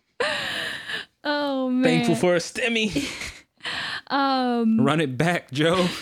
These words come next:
Speaker 2: <laughs>
Speaker 1: Oh, my goodness. I thought we were gonna get through the episode without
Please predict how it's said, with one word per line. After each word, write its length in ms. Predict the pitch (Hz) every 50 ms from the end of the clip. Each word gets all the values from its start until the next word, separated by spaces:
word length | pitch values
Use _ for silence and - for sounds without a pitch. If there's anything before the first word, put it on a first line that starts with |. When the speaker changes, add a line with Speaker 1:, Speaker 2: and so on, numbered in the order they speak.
| - - - - 466 -
Speaker 2:
<laughs> 80 | - - - - 240 - - _ - - - - - - - - - - - - _ - - _ _ - - - - _ _ _ _ _ - - _ - - - - - - - - - - - - 285
Speaker 1:
Oh, 260 | 277 269 262 254 247
my 180 | 247 233 220 220
goodness. 480 | 214 214 214 220 214 208 214 247 247
I 140 | - - 254
thought 220 | - 240 220 214
we 100 | 226 254
were 360 | 247 247 240 233 220 214 208 - - 208 214
gonna 200 | 226 214 208 196
get 140 | 196 196 -
through 100 | 214 196
the 120 | - 190
episode 440 | 196 - 214 202 - 214 202 202 202
without 340 | 214 214 214 202 202 -